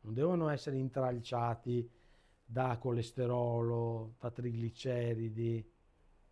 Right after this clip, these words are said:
E quando uno ha una certa età, E il colesterolo e i trigliceridi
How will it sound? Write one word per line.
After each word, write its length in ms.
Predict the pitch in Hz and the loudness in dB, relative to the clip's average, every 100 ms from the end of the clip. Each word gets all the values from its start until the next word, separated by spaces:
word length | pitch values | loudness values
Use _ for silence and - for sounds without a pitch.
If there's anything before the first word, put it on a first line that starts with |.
| _ - | _ -12
E 120 | 139 | -6
quando 300 | 123 190 185 | 2 4 6
uno 260 | 196 202 170 | 6 6 6
ha 80 | 180 | 4
una 240 | 143 127 | 2 0
certa 320 | 165 160 143 | 0 0 0
età, 440 | 208 - 156 180 - - - - - - - | -4 0 0 -2 -6 -18 -20 -20 -20 -20 -12
E 180 | - 139 | -6 -4
il 60 | 120 | -4
colesterolo 640 | 131 135 - 151 175 131 | -4 -4 0 2 4 4
e 40 | 117 | 2
i 40 | |
trigliceridi 880 | 117 143 190 - 131 143 147 156 | 0 0 0 0 -2 0 2 2